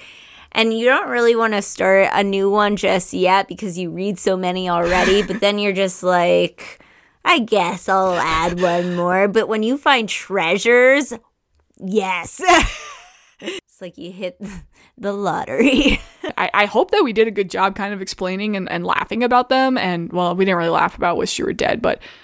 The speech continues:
Speaker 2: we were very
Speaker 1: <laughs>
Speaker 2: emotional. And I hope that if you aren't enjoying these already, you start. And if you are enjoying these,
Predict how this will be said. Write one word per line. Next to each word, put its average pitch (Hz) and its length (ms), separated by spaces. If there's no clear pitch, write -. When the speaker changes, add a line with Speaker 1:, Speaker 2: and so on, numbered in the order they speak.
Speaker 2:
we 220 120
were 196 80
very 170 220
Speaker 1:
<laughs> 185 40
Speaker 2:
emotional. 180 800
And 175 400
I 190 260
hope 190 400
that 185 560
if 185 180
you 190 360
aren't 202 340
enjoying 175 320
these 170 160
already, 165 260
you 165 140
start. - 520
And 180 140
if 160 260
you - 200
are 302 200
enjoying 196 380
these, 190 240